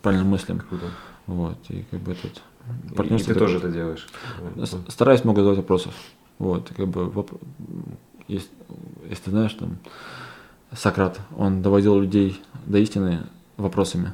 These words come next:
Speaker 2: Ага.
Speaker 1: То есть, грубо говоря, если он хочет получить, чтобы человек дошел до какой-то мысли, он задал вопросы. Вот.
Speaker 2: Вот что-то мы пытаемся здесь сейчас сделать. <laughs> Я тебе только
Speaker 1: Ну,
Speaker 2: задаю
Speaker 1: по сути,
Speaker 2: вопросы.
Speaker 1: да.
Speaker 2: Круто. А, как ты считаешь, вот сейчас все-таки бизнес получился, это уже факт,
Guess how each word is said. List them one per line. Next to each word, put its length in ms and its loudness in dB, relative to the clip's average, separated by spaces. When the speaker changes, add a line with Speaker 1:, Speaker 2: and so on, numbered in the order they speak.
Speaker 2:
Ага. 340 -2
Speaker 1:
То 60 -8
есть, 100 -6
грубо 160 0
говоря, 100 4
если 120 -4
он 60 -4
хочет 200 0
получить, 260 -4
чтобы 160 -8
человек 200 2
дошел 220 0
до 80 0
какой-то 240 -2
мысли, 280 2
он 140 2
задал 240 4
вопросы. 440 -2
Вот. 180 -8
Speaker 2:
Вот 100 0
что-то 260 -2
мы 120 0
пытаемся 500 -2
здесь 200 -2
сейчас 180 -4
сделать. 300 2
<laughs> 60 10
Я 360 10
тебе 100 4
только 120 -8
Speaker 1:
Ну, 120 -2
Speaker 2:
задаю 200 0
Speaker 1:
по 60 0
сути, 60 -6
Speaker 2:
вопросы. 240 0
Speaker 1:
да. 220 -4
Speaker 2:
Круто. 340 -6
А, 680 6
как 160 4
ты 60 -8
считаешь, 300 2
вот 100 -6
сейчас 180 -2
все-таки 280 -8
бизнес 340 -4
получился, 600 -2
это 120 -8
уже 140 -6
факт, 320 -4